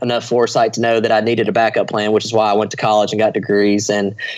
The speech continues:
yeah, so I got my instrument rating because, you know, my dad's like, "Hey, you need a backup plan. I understand that you have, uh, one goal and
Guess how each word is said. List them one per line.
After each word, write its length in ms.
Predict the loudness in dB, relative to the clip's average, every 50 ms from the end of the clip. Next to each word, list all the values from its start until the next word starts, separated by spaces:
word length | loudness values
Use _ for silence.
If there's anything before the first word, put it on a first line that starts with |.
| -2
yeah, 160 | 0 2 2 2
so 140 | 2 2
I 80 | 2 2
got 180 | 2 0 0 0
my 140 | 0 0
instrument 260 | -2 -2 -2 -2 0 0
rating 440 | 0 0 0 0 -2 -2 -4 -4 -6
because, 380 | -4 -2 0 0 0 0 -2
you 60 | -4 -4
know, 120 | -2 0
my 140 | 0 0 2
dad's 260 | 2 2 2 2 2
like, 140 | 2 2 2
"Hey, 120 | 0 0
you 180 | 0 0 0 0
need 200 | 0 0 0 0
a 40 | 2
backup 380 | 2 2 0 0 0 -2 -2 -2
plan. 180 | -2 -2 0 0
I 60 | 0
understand 420 | 0 0 0 0 -2 -2 0 0
that 80 | 2 2
you 100 | 2 2
have, 480 | 2 4 4 4 4 2 0 -4 -10 -18 _ _ _ _ _ _ _ _ _ _ _ _ -2
uh, 600 | 0 2 2 4 4 4 4 4 2 2 2 0 -4 -8 -10 -10
one 340 | -4 0 0 2 2 2 2 2
goal 360 | 2 4 4 4 4 4 2
and 280 | 0 -2 -2 -4 -6